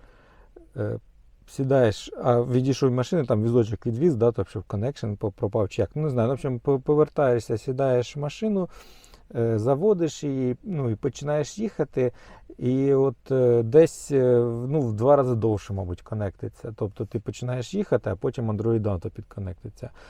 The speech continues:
Ще раз кажу, з Моторолою такого не було. Motorola, вона якось стабільно працювала, не, не, не присилала цих от повідомлень, які, о,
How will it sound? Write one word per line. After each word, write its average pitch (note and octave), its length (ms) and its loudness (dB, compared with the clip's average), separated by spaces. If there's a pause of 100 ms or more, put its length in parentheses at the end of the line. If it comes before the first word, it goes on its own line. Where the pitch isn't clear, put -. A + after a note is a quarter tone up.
(120)
Ще C3+ 200 -2
раз G#2+ 120 -2
кажу, G#2 300 -4
з A2 360 2
Моторолою D#3 600 4
такого C#3 280 -2
не C3+ 100 -2
було. A#2+ 260 2
Motorola, D3 440 0
вона B2 160 0
якось B2 220 -4
стабільно B2+ 500 0
працювала, G2 480 -2
не, A2 120 -2
не, A#2+ 240 -4 (100)
не A#2+ 220 -2
присилала B2+ 580 2
цих - 200 -10
от G2+ 100 -4
повідомлень, A#2 640 -4
які, G#2+ 280 -10 (680)
о, G2 200 -4